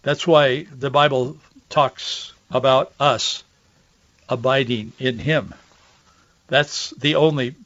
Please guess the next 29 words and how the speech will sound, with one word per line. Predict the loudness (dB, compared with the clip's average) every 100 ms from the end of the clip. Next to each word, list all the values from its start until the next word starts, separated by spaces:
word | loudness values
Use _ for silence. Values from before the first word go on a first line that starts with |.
| _ -2
place | 0 0 -4
of | -10 _
peace | -6 -6 -8 -8
in | -4 0
our | 0
world. | 2 2 2 -2
But | -2
why | 2 4 2
are | -2
some, | -6 -10 -10 -18 -20 -8
so | -2
many | 0 -2
people | -2 -4 -4 -6
so | 0 0 0
intent | -2 0 0 -2 _ _ _ _ _ _ _
on | 2 4 2 -8 _ _ _ -6
destroying | -2 -2 4 6 6 2 2
that | 2 4
which | 0 0
is | -4 -2
good | 2 4 4
and | 2
replacing | -2 -4 -2 -2 0 -4
it | -4 -6
with, | -4 -6 -8 _ _ _ _ -6
with | -6 2
that | 2 2
which | -2 -2
is | -4 -4